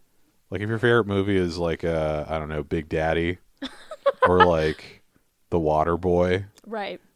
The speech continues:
Speaker 2: But
Speaker 1: You
Speaker 2: you haven't seen, um, uh, what's the, what's the time, the time movie, um, with, uh, Bill Murray?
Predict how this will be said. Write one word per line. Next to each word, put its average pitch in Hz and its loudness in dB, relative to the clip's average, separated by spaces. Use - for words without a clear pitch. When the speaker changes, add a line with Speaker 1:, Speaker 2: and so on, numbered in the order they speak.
Speaker 2:
But 220 -8
Speaker 1:
You 220 -6
Speaker 2:
you 233 -6
haven't 202 -8
seen, 190 -14
um, 180 -16
uh, 180 -12
what's 196 -14
the, 185 -10
what's 202 -16
the 208 -20
time, 196 -12
the 185 -16
time 185 -16
movie, 185 -14
um, 170 -14
with, 196 -10
uh, 180 -10
Bill 185 -10
Murray? 185 -10